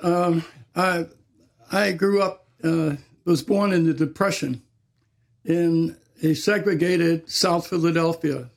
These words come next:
small community, <clears throat> where ninety-five percent of the households had a man and a woman raising children,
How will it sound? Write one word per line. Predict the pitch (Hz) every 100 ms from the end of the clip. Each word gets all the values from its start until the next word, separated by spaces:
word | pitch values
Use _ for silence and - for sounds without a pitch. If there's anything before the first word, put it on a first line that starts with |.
| _
small | - 196 170 170
community, | - 165 170 165 131 127 _ _ _ _ -
<clears throat> | - 147 - _ _ _ _
where | 175 180 180 170
ninety-five | 170 185 190 170 180 165
percent | 156 - 175
of | 175
the | 156
households | 147 170 160 170 160 156
had | 165
a | 151
man | 151 170 165
and | 147
a |
woman | 151 165 156
raising | 147 165 156 147
children, | - 170 156 151 139